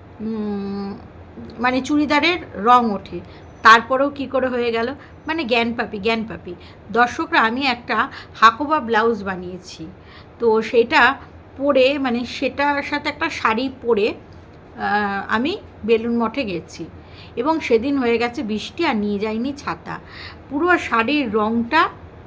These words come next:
ব্লাউজের মধ্যে লেগে গেছে, মানে এত মুষলধারে বৃষ্টিটা হয়েছে। তারপরে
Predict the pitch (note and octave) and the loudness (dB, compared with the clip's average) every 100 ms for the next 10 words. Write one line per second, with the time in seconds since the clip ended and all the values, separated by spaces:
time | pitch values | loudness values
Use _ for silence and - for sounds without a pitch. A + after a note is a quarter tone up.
0 | - - - - G3+ A3+ A#3 A3+ C4+ C4 | -20 -20 -20 -8 4 8 8 6 -2 -2
1 | B3 A#3 F#4 - - - - - - - | -4 -2 -2 -2 -14 -20 -20 -20 -20 -20
2 | - - - - A#3 A3+ G#3 F3+ F3 - | -20 -20 -16 0 6 6 4 -2 -8 -10
3 | G#3 D#4+ G4+ - A#3 - F4+ B3 - - | -8 -6 -6 -4 -6 -2 -2 -4 -10 -16
4 | - A#3 B3+ D4 C#4 C4+ C#4 G#3 G3+ - | -8 -6 -4 -4 0 0 -2 -6 -8 -12
5 | C4+ C#4+ B3+ F#3 - - - - - - | -6 -4 -4 -4 -8 -12 -20 -20 -18 -16
6 | - - - - B3+ D4 D4 D#4 C4 A3 | -14 -16 -8 2 8 8 6 0 2 2
7 | D#4+ | 0